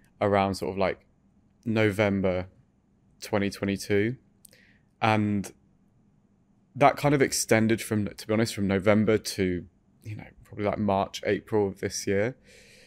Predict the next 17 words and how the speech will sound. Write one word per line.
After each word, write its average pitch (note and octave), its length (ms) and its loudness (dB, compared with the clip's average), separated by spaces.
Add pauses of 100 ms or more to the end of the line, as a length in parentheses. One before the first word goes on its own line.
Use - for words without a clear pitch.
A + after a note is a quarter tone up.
(1300)
And A#2+ 120 0
it A#2 40 4
was G#2+ 220 0
mainly C#3 300 6
because A2+ 640 0 (400)
two A#2+ 480 2 (120)
fairly A2 400 4
pivotal G#2 520 -6
things G2 420 -2
kind F#2 140 -8
of, F#2 80 -8
like, F#2 260 0 (640)
landed G2 520 0
at - 60 -8
the - 60 -18
same F#2 320 -2
time. F2 560 -6